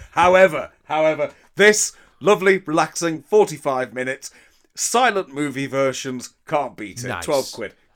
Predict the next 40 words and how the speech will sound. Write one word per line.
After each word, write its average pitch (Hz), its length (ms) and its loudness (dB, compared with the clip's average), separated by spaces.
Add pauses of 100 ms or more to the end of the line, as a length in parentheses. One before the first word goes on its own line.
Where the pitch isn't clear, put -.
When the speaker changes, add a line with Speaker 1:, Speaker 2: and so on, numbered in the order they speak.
(260)
Speaker 1:
Yeah, 127 260 -6
Speaker 2:
Nice. 110 160 -8
Speaker 1:
grab 175 180 2
a 139 40 -8
copy. 131 320 -4
If 190 140 0
you 254 120 -6
want 175 260 0
us 139 140 -12
to 135 100 -8
review 127 340 -4
anything, 87 400 -12 (240)
we've 131 120 -8
got 151 180 -4
something 107 260 -10
coming 117 240 -12
in 156 80 -12
the 170 60 -16
post - 180 -8
Speaker 2:
We 131 140 -6
Speaker 1:
this 101 100 -10
Speaker 2:
have 175 180 0
Speaker 1:
week, 196 140 -4
haven't 120 120 -10
we? 160 60 -2
Speaker 2:
indeed. 269 280 -4
We've 165 240 -8
got, 147 280 -8
uh, 123 240 -6
Speaker 1:
It's 120 140 -6
exciting. 127 380 -2
Speaker 2:
s-, 110 280 -14
a - 0 -
new 160 220 -10
C 220 320 -6
D 214 300 -10
by 101 240 -10
Mister 127 280 -12
Duncan 143 560 -10
Maitland 110 640 -12